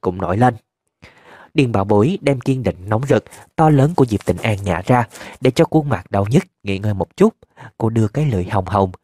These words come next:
liếm lên đỉnh đầu của nó. Khi đầu lưỡi phấn hồng của cô khẽ lướt qua, cả người liệt,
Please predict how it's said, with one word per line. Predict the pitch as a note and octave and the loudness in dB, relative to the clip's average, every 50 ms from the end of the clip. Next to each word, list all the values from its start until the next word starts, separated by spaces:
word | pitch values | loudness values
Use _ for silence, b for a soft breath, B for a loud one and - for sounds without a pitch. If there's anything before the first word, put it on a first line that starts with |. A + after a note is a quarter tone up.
| _ _ | _ _
liếm | - B2 A#2 B2 D3 | -2 0 0 0 0
lên | E3 E3 C#3 | 0 0 0
đỉnh | G#2 E2+ F2+ G#2+ | -2 -4 -4 -2
đầu | A2+ G2 F2+ E2+ | 0 0 0 0
của | - - F#2+ F#2+ | 0 -4 -2 0
nó. | G#2+ G#2 A#2 D#3+ G#3 - B B B B B B _ _ | 0 2 2 2 2 0 B B B B B B _ _
Khi | - G3 | 2 2
đầu | D3 A#2+ F#2+ F#2 | 4 4 2 2
lưỡi | F#2 F#2 F2 G#2 | 2 0 -2 0
phấn | - - C3+ D#3+ | -2 -2 -2 -2
hồng | E3+ C#3+ B2+ G2 F2+ E2+ | -2 0 0 0 0 -2
của | - F#2 | -4 -4
cô | - - G#2 F#2+ | 0 0 0 0
khẽ | - - F2 D#2+ F2+ | 0 -2 -2 -2 0
lướt | G2+ A#2+ D3 - - | 0 -2 -2 0 0
qua, | - B2 B2 B2 B B B B B B _ _ | 2 2 2 2 B B B B B B _ _
cả | D3+ A#2+ | 0 0
người | C#3+ D#3+ D3+ B2+ G#2+ | 2 4 2 2 4
liệt, | G2+ G2+ G2+ F#2 | 2 2 0 0